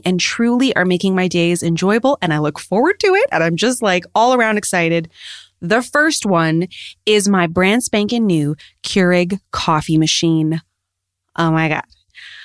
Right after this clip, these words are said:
So I was sent this as a gift, and this happens, right? From time to time, creators are sent gifts, and, um, I typically don't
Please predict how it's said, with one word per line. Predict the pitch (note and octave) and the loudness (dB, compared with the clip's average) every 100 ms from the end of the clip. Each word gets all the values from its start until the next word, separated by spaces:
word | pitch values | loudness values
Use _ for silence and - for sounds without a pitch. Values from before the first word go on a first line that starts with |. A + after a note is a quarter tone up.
| - _ _ | -20 _ _
So | - - G3 - F3 _ _ _ _ - | -8 -4 -4 -6 -14 _ _ _ _ -6
I | G#3 | 0
was | D#4 F#4 | 0 0
sent | - C4 B3+ | 0 -2 0
this | E3 - | -2 -4
as | D3 | -6
a | D3 | -4
gift, | G3+ - - - - | -4 -4 -10 -8 -2
and | G3 | -2
this | C#4+ | -2
happens, | - F4 F3+ D3+ - | -2 -4 -2 -4 0
right? | D#3 | -2
From | - F#3+ | -2 -6
time | F#3 F3+ | -2 -2
to | F3 | -2
time, | - G3 G#3 | -2 -2 -2
creators | - F3 D#3+ D#3+ E3 - | -4 -2 0 0 -2 -4
are | |
sent | D#3+ D#3+ D#3+ | -6 -6 -4
gifts, | A3+ B3+ - - | -4 -4 -6 -6
and, | D#3 D3 C#3+ E3+ F3+ | -4 -4 -4 -6 -6
um, | F3+ F#3 - - - | -4 -4 -8 -8 -8
I | |
typically | - - C4+ C4 | -4 -4 -2 -2
don't | F#3 F3+ F3 | 0 2 0